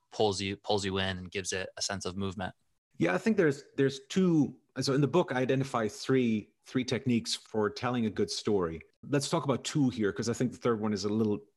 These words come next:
Speaker 2: little too complex, maybe, um, to talk about <laughs> on a, on a podcast. But so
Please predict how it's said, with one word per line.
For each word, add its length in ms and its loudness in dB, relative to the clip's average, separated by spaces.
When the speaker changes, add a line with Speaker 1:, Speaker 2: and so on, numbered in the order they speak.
Speaker 2:
little 200 0
too 160 -4
complex, 640 -4
maybe, 380 -4
um, 320 -2
to 120 -14
talk 220 -4
about 200 -2
<laughs> 20 -6
on 100 -4
a, 60 -6
on 180 -10
a 60 -10
podcast. 580 -6
But 200 0
so 240 -2